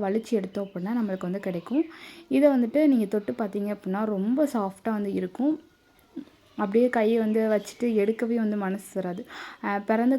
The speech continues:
குழந்தையோட கையெல்லாம் வந்து எவ்வளோ சாஃப்டா இருக்கும், அந்த அளவுக்கு ரொம்ப சாஃப்டா வந்து இருக்கும். இப்போ இதை வந்துட்டு ஒரு பவுல்ல வந்து போட்டுட்டு, இது கூட நம்ம வந்து ஒரே ஒரு பொருள் வந்து போட போறோம்.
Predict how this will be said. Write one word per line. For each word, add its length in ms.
குழந்தையோட 440
கையெல்லாம் 340
வந்து 180
எவ்வளோ 280
சாஃப்டா 400
இருக்கும், 320
அந்த 180
அளவுக்கு 360
ரொம்ப 340
சாஃப்டா 400
வந்து 220
இருக்கும். 340
இப்போ 160
இதை 160
வந்துட்டு 200
ஒரு 160
பவுல்ல 260
வந்து 260
போட்டுட்டு, 480
இது 200
கூட 180
நம்ம 240
வந்து 220
ஒரே 240
ஒரு 180
பொருள் 280
வந்து 200
போட 220
போறோம். 300